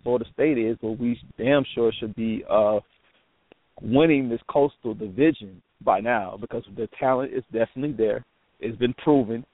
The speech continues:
And, um, you know, I think going forward, you know, it's, it's, it's either Coastal or bust, you know. It, it, it, it,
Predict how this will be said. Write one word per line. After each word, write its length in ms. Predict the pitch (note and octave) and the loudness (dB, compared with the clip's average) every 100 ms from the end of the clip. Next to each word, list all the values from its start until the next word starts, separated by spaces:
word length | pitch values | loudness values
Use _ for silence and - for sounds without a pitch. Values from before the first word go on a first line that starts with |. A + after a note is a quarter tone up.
| _ | _
And, 200 | B2+ B2+ | 0 2
um, 300 | B2+ B2 B2+ | 4 4 4
you 100 | E3 | 0
know, 220 | F#3 D#3+ D#3 | 0 2 2
I 80 | |
think 220 | F#3+ F3 - | -2 -4 -2
going 260 | C#3+ D3 - | 0 0 2
forward, 380 | D#3 G3+ - A2+ | 2 4 2 0
you 140 | B2+ | -2
know, 420 | B2 A#2+ A2+ A#2 - | 2 4 4 2 0
it's, 200 | B2 B2+ _ - | -2 -2 _ -14
it's, 160 | E2+ - - | -14 -10 -6
it's 140 | D3 - | -4 2
either 360 | C#3+ B2+ B2 | 2 4 0
Coastal 560 | - C3 C#3+ - C#3+ C3+ | 0 0 0 0 -4 0
or 100 | A#2+ | 0
bust, 300 | G#2 G3 - _ _ | 2 0 -2 _ _
you 140 | A2+ | -6
know. 180 | A#2+ D#3 G#2+ | -6 -6 -4
It, 100 | A#2 | -4
it, 340 | A#2+ A#2+ B2 | -2 -2 -2
it, 440 | A2+ A2+ A2 A2 G#2+ - | -4 -4 -6 -8 -10 -6
it, 120 | A#2 | -8